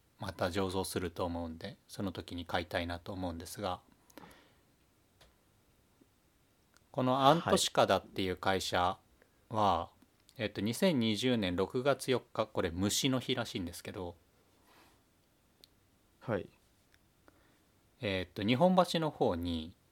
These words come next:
Speaker 1: レストランを開店します。
Speaker 2: あ、あ、そうなんですね。
Speaker 1: はい、開店しています。で、ここで提供しているのが、えっと、二種類のコオロギで出汁を取ったコオロギラーメンとか、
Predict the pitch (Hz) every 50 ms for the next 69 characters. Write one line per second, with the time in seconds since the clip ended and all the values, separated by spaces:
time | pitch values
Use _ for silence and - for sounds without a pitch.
0 | _ _ _ _ _ - 156 151 - - 117 92 85 80 87 - - - 87 87
1 | - - 95 87 - - - 131 - - - - - _ _ _ _ _ _ _
2 | _ _ _ _ _ _ _ _ _ _ _ _ _ _ _ - _ - - -
3 | - - 104 - 175 160 107 76 85 98 - - 92 85 - - _ _ _ _
4 | _ - - 95 85 85 - - 90 85 - 92 - - - 92 82 78 - -
5 | - - - - _ _ _ _ _ _ _ _ _ _ _ _ _ _ _ _
6 | _ _ _ _ _ _ _ - - 135 - - 135 - 156 151 156 147 - -
7 | 147 139 139 - 151 147 139 127 - - - - 143 139 135 131 120 104 92 90
8 | 87 104 104 95 87 87 90 - _ - 110 92 87 - - 95 92 107 120 -
9 | - 190 180 185 143 110 92 90 90 - - 123 113 104 95 82 85 85 92 85
10 | - 98 90 - - - 117 101 - - 98 - - - - - - 123 120 120
11 | 127 127 117 110 110 120 113 110 107 98 85 85 85 82 80 - - - - -
12 | 95 82 80 85 87